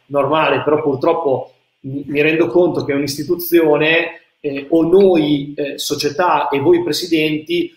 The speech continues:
dovete tenere in considerazione questa cosa qua, e per cui sicuramente è una cosa impegnativa.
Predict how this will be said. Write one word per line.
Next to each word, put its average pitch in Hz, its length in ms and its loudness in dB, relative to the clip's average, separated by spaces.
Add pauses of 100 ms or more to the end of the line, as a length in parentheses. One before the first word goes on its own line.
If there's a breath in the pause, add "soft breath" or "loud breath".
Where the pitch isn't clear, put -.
(120)
dovete 151 720 -2
tenere 139 320 0
in - 40 -10
considerazione 135 800 -4
questa 139 240 -8
cosa 151 260 0
qua, 135 280 -4
e 131 120 -6
per - 220 -8
cui 147 240 -4
sicuramente 127 600 -12
è - 20 -10
una 117 100 -8
cosa - 200 -18
impegnativa. - 600 -10